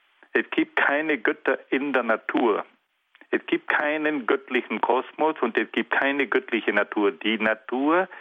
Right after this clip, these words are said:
die Welt ist eine Schöpfung Gottes und ist nicht göttlich. Dann eine weitere Aussage, die Welt ist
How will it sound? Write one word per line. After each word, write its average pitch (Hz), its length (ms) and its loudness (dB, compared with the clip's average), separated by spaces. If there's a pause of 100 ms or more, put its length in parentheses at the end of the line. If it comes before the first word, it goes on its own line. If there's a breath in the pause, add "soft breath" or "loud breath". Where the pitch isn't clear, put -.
(300 loud breath)
die 117 100 2
Welt 120 340 2 (340)
ist 131 180 2 (420)
eine 113 400 0
Schöpfung 139 460 -2
Gottes 120 320 2 (220)
und 110 320 -2
ist 113 200 0 (120)
nicht - 360 -6
göttlich. - 380 -4 (1900 loud breath)
Dann 143 240 0
eine 147 260 2
weitere 143 460 2
Aussage, 147 540 0
die 131 120 -2
Welt 151 360 0
ist 143 240 -2